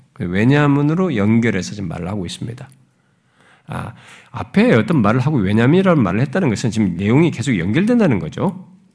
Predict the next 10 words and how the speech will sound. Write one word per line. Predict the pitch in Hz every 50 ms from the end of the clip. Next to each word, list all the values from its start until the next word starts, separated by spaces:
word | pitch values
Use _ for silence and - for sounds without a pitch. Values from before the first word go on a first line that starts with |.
| _ _ - 101
그래서 | - 127 139 135 180 190 185 - - - - - - -
십삼 | - - - 220 208 - - - 220 202 208 202 202 196
절의 | 190 180 180 175 180 180 180 151
이유를 | 120 107 117 151 202 233 254 247 226 220 262 285 277 254
십사 | - - - 208 190 - 202 202 202
절에 | 180 175 143
지금 | 147 135 127
설명하고 | - - 165 180 160 151 135 123 98
있는 | 82 85 87
것입니다. | 85 85 - - 80 78 80 - - -